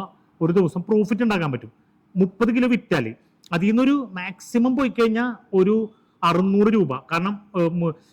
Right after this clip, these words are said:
മുപ്പത് കിലോ വെളിച്ചെണ്ണ എന്ന് പറഞ്ഞാൽ അറുപത് കിലോ ആട്ടാനായിട്ട് ഇതിന് രണ്ട് മണിക്കൂർ ടൈം മതി. അപ്പൊ രണ്ട് മണിക്കൂർ നമ്മൾ എടുക്കുന്ന പണിയും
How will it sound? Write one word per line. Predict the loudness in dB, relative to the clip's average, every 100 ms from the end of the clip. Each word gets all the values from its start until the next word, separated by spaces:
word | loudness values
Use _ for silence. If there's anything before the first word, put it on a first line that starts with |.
| -4
മുപ്പത് | -4 -2 -2 0
കിലോ | 2
വെളിച്ചെണ്ണ | 0 -2 -2
എന്ന് | -2
പറഞ്ഞാൽ | -2 -2
അറുപത് | -2 -2 -2 -4
കിലോ | -4 -2 -2 -2
ആട്ടാനായിട്ട് | -4 -2 -4 -4 -4 -6
ഇതിന് | -6 -4
രണ്ട് | -4 -2
മണിക്കൂർ | -2 -4 -4 -6 -4
ടൈം | -4 -4
മതി. | -6 -10 _ _ _ _ -10 -8 -4
അപ്പൊ | 0
രണ്ട് | 0 0 0
മണിക്കൂർ | 0 0 -2
നമ്മൾ | 0 0
എടുക്കുന്ന | 0 0 -2
പണിയും | -2 -4 -8